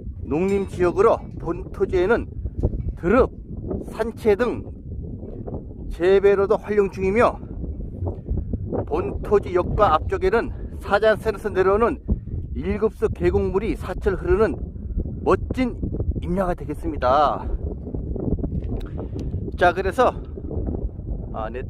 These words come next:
땅 임야, 아, 이렇게 위에는, 여기는 상안 저수지입니다. 아, 상안 저수지고, 아, 위쪽으로는 맑은, 아, 계곡이 흘러내리는, 아,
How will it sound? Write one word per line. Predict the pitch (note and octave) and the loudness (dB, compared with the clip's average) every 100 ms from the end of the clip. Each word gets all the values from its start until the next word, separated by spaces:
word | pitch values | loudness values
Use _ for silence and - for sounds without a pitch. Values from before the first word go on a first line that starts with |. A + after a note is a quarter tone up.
| - | 0
땅 | E3+ E3 D3 - - - - | 0 0 -4 -6 -6 -4 -4
임야, | D3 D#3 F3+ D3+ - - - - F#2+ | -2 0 4 4 2 -2 0 0 -2
아, | G#2 | -2
이렇게 | A2 A2+ B2+ | -6 -6 -8
위에는, | A#2 B2+ C#3 F#3 - - - - - - - - - - - - | -2 0 2 0 -2 -4 -4 -6 -10 -10 -8 -8 -6 -6 -6 -4
여기는 | C3 C3 D#3+ F3+ - - - - - - - - - - - - - | -4 -2 -2 -4 -4 -6 -6 -4 -6 -2 0 0 0 -2 -2 0 0
상안 | - F#3 G3 G#3 F#3+ | 0 -2 2 2 2
저수지입니다. | F3+ F#3 F#3 D3+ A#2 B2 B2+ A2+ F#2 - | -4 -6 -6 -6 -2 2 4 2 -2 -8
아, | G#2 | -8
상안 | - B2+ B2 | -8 -6 -4
저수지고, | B2 B2+ B2 G2 A#2 D3 A#3+ - - - - - - - | -4 -6 -4 0 2 4 2 0 -10 -10 -12 -12 -10 -10
아, | F2 F#2+ | -10 -10
위쪽으로는 | - - G2+ G#2+ A#2 A2 G#2 E3 D3 | -10 -10 -10 -8 -8 -6 -6 -6 -8
맑은, | - - C#3 D3+ F3 - - - - - - - - - | -10 -8 -4 -2 -2 -4 -6 -6 -8 -12 -10 -8 -8 -6
아, | - - - | -6 -6 -8
계곡이 | - - A2+ | -8 -8 -6
흘러내리는, | A2+ B2+ A#2+ - A2 D3 G3+ - - - - - - - - - - | -6 -6 -4 -6 -4 -4 -4 -4 -6 -6 -6 -6 -6 -8 -10 -10 -10
아, | - | -8